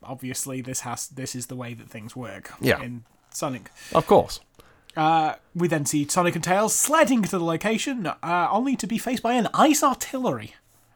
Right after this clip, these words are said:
Speaker 2: This is a point where I kinda blanked out. I don't have any notes on this
Speaker 1: Uh,
Speaker 2: point. <laughs>
Speaker 1: he then dodges through a chamber of armed guards, finds the real Santa and takes him home.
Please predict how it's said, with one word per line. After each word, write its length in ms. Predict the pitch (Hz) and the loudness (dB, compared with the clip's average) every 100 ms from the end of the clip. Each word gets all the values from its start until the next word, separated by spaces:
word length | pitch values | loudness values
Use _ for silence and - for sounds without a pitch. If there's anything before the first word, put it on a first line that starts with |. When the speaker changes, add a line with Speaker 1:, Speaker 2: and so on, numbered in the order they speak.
| _ _ _ _ _ _ _ _ - | _ _ _ _ _ _ _ _ 0
Speaker 2:
This 220 | 131 147 | 2 2
is 80 | 160 | 2
a 40 | 139 | 2
point 220 | 135 120 | 4 6
where 140 | 110 | 6
I 40 | 104 | 6
kinda 200 | 113 95 | 4 4
blanked 320 | 104 107 - | 4 4 4
out. 120 | 101 | 6
I 120 | 104 | 8
don't 160 | 123 104 | 6 6
have 140 | 101 | 4
any 120 | 92 92 | 4 2
notes 280 | 95 92 | 2 2
on 80 | 104 | 2
this 100 | 95 175 | 4 6
Speaker 1:
Uh, 640 | 180 180 180 180 185 185 | 8 8 6 4 4 4
Speaker 2:
point. 140 | 147 139 - | 6 4 2
<laughs> 80 | - | -10
Speaker 1:
he 300 | 165 185 180 | -4 -2 2
then 320 | 190 196 185 | 2 2 4
dodges 260 | 202 185 | 4 4
through 220 | 185 196 196 | 0 0 0
a 40 | |
chamber 280 | 196 202 190 | 2 2 4
of 80 | 180 | 4
armed 280 | 180 180 - | 4 2 2
guards, 600 | 247 254 254 247 190 - | 6 8 8 4 0 -2
finds 300 | - 226 196 | 2 4 4
the 80 | 180 | 0
real 140 | 175 | 0
Santa 340 | - 185 175 | 2 0 0
and 100 | 175 | -2
takes 220 | 156 151 143 | -4 -4 -6
him 60 | |
home. 520 | 135 - 226 269 339 | -8 4 6 8 6